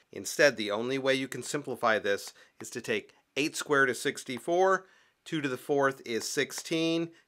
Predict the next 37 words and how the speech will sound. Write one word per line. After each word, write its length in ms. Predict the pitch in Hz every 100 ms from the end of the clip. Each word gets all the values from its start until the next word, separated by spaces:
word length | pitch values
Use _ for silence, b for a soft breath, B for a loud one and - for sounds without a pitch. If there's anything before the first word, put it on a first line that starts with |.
| -
and 240 | 95 95
when 100 | 98
you 100 | 101
divide 260 | 110 113 113
those 160 | 117
two 200 | - 135
out, 280 | 135 131 131
you 100 | 107
get 260 | 101 110 -
four. 380 | - 147 110
That's 420 | 90 95 127 - -
the 200 | 185 -
only 260 | 143 165
way 180 | 135 135
you 140 | 131
can 160 | 127 113
simplify 520 | - 151 127 110 95
it 100 | 90
here, 200 | 101 98 B B -
because 320 | - 104 -
the 120 | 90
bases 560 | 78 98 110 - 120 -
didn't 520 | - 95 107 104 85
match. 540 | 104 101 - - - b b b b
All 140 | - 76
right, 260 | 143 147
let's 220 | 123 135 151
move 180 | 170
on. 300 | 151 135 90 - _ _ _ _
Okay, 600 | - 120 143 151 226 262
you've 200 | 247 214
got 200 | 214 185
two 160 | - 190
rules 280 | 160 175 160
under 220 | 156 151
your 120 | 147
belt. 280 | 131 139 -